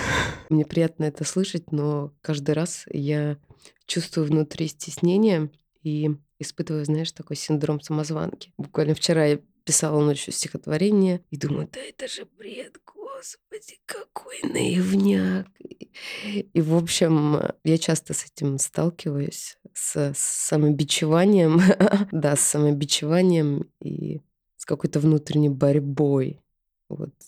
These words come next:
Потому что, мне кажется, это совершенно,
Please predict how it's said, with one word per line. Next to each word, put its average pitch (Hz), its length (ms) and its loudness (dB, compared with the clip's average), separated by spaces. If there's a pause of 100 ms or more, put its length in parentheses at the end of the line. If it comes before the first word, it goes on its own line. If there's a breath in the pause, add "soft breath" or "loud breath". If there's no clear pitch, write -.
(840)
Потому 147 400 2
что, 147 440 -2
мне 143 280 -2
кажется, 147 500 -8
это - 240 -12
совершенно, 151 840 0